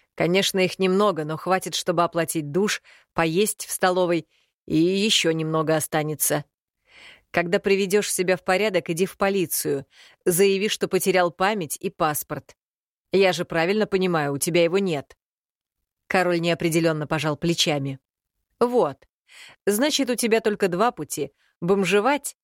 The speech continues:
и рано или поздно загнуться, или обратиться в органы. Они помогут найти твоих родственников и восстановить документы. Понял, Алик?» «Да», кивнул его величество. «Спасибо.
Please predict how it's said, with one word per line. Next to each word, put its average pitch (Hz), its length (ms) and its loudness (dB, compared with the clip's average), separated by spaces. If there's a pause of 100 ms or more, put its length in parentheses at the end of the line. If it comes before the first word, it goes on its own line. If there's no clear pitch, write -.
(120)
и 190 100 2
рано 170 280 2
или 185 120 2
поздно 170 320 -2
загнуться, 175 580 -2 (440)
или 240 180 2
обратиться 208 640 0
в 147 80 -2
органы. 151 480 -2 (720)
Они 175 320 2
помогут 202 560 0
найти 175 280 0
твоих 190 320 2
родственников 180 800 -2
и 180 80 2
восстановить 180 520 0
документы. 156 720 -2 (600)
Понял, 196 520 2
Алик?» 185 400 0 (1040)
«Да», 180 380 0 (640)
кивнул 170 400 0
его 151 200 0
величество. 151 680 0 (920)
«Спасибо. 202 720 -2